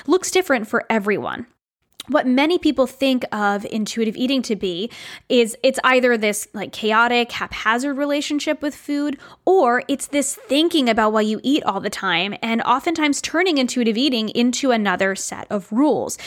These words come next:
So that is the way that I swung in these early stages of intuitive eating. It felt very chaotic and very haphazard, and I thought that I just needed to intuitive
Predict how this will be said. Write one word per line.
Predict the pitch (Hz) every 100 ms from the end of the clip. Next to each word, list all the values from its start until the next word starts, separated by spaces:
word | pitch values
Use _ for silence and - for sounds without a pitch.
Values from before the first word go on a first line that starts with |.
| -
So | - 320
that | 247 294
is | 427 370
the | 269
way | 254 240
that | 220 -
I | 214 285
swung | 294 - 185 180 208
in | 247 262
these | 294 254
early | 208 202 208
stages | - 190 196 185
of | 180
intuitive | 185 - 196 196
eating. | - 220 196 226 - - _ 240
It | 233
felt | 240 -
very | 208 202 190
chaotic | - 208 269 285 294 294 - -
and | 220 208
very | 196 196
haphazard, | - 190 - 262 269 277 277 294
and | 262
I | 254
thought | 240 285 311
that | 370
I |
just | 262 269 -
needed | 220 226
to | 226 240
intuitive | 214 202 - 247 254